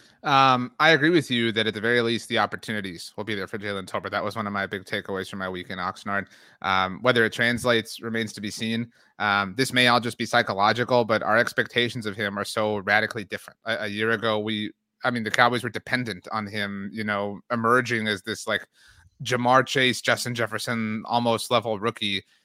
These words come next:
and it didn't happen. So it was like, "Oh man, what a loser. Like, I can't believe the Cowboys spent a third round pick on this dude." Um, I mean, just by the very nature of Brandon Cooks's acquisition and Michael Gallup's return from, you know, the torn A C L in the season that followed, um, you know,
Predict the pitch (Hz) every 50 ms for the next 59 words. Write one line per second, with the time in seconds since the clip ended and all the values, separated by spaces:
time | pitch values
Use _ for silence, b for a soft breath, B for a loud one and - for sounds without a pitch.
0 | _ - 127 123 117 107 127 127 123 117 123 123 123 117 120 117 110 101 - 117
1 | 110 107 110 110 104 113 110 104 101 98 - 147 139 131 113 110 123 123 120 113
2 | 127 143 127 110 110 127 135 131 117 - 113 98 90 95 101 104 107 107 95 -
3 | 123 110 - 156 139 127 123 131 123 123 113 110 107 - 127 117 117 113 113 110
4 | 104 - - - 123 110 - - - 120 117 110 110 110 104 - 117 107 117 107
5 | 101 101 101 - - - 104 101 101 98 - _ _ _ _ _ - 101 104 104
6 | 101 104 104 101 98 101 101 - _ _ 151 143 131 123 120 117 101 131 131 -
7 | - - - - 120 117 113 107 110 107 101 113 117 113 107 107 113 113 - -
8 | 117 107 104 104 87 76 104 104 101 98 98 95 104 - 107 101 101 104 101 -
9 | 127 101 - 113 98 110 104 - - 107 95 104 101 - - 107 104 101 98 95
10 | 101 - - 104 98 101 95 104 104 98 - - 104 - - 135 139 143 139 123
11 | - 127 117 113 110 107 104 - 117 113 107 101 101 98 - - 113 110 110 104
12 | - - 107 104 107 107 104 98 101 92 - 107 101 107 104 98 - - 95 98
13 | 104 104 104 104 - B B B B B B - 98 98 95 92 92 90 92 95
14 | 98 - _ _ - 131 110 104 101